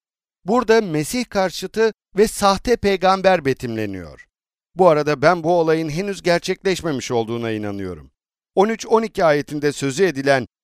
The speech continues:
ikinci canavar sahte bir peygamberdir. Birinci canavarın yani Mesih karşıtının bütün yetkisini onun adına kullanıyor. Yeryüzünü ve orada yaşayanları ölümcül yarası iyileşmiş olan birinci canavara tapmaya zorluyordu.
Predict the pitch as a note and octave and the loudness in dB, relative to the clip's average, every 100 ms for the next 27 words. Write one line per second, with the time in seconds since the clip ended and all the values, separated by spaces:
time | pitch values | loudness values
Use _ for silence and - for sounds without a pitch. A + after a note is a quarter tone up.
0 | - D#3+ - G#3 A#3 G3 G#3+ F3 E3 G#3+ | -18 -12 -8 -6 -4 0 2 2 4 2
1 | A3 - _ - F3 D3+ E3 D3 B2 A2+ | 0 -10 _ -2 -2 0 -2 -2 -2 -2
2 | A2 G2+ G#2+ G2+ G2 F2+ D#2+ D#2 _ _ | -4 -2 -4 -4 -6 -8 -14 -20 _ _
3 | _ B2+ C#3 F#3 G#3+ F#3 E3 C#3+ C3 A#2+ | _ -4 -2 -2 -4 -2 0 0 -2 -4
4 | A#2 C3 C#3+ A#2+ B2 - B3 - E3+ B2+ | -2 0 0 -2 -6 -6 -8 -2 -2 -2
5 | - A#2+ A#2 G#2 - _ - G3 - D4 | -8 -10 -8 -10 -12 _ -8 -6 -2 -2
6 | B3 G3 - F#3 - G#3+ A#3 G3+ A3+ G#3+ | 2 0 0 -8 -6 -4 -2 -2 0 0
7 | D3 C#3 B2+ B2 A2 A2 G2+ F#2 E2+ _ | 0 -2 -2 -4 -6 -6 -6 -10 -14 _
8 | _ A#2+ F#3+ A3+ G#3 C#3+ D#3+ D3+ F3 F#3 | _ 2 2 2 -2 -6 -6 -4 -2 0
9 | G3 G3 D3 B2 C#3+ B2 A#2+ A2 C3+ C3+ | 0 0 -2 -2 -4 -4 -4 -4 -4 -6
10 | _ _ E3+ F#3+ G#3+ G#3 A#3 A3 G#3 G3+ | _ _ 0 0 -2 -4 -6 -2 0 0
11 | F#3+ G#3 G#3 G3 G3 A#3 A3+ G#3 G3 G3 | -2 -8 -4 -4 -4 -8 -6 -4 -2 -2
12 | F#3 E3+ G#3 G3+ G3+ G3+ F#3+ F#3 F#3+ F#3 | -4 -6 -6 -8 -2 0 0 0 -2 0
13 | F3 E3+ F3 F3 C3+ C3+ A#2 G2+ G2 F2+ | 0 0 -2 -2 0 0 0 0 -6 -6
14 | D2+ C#2 | -12 -20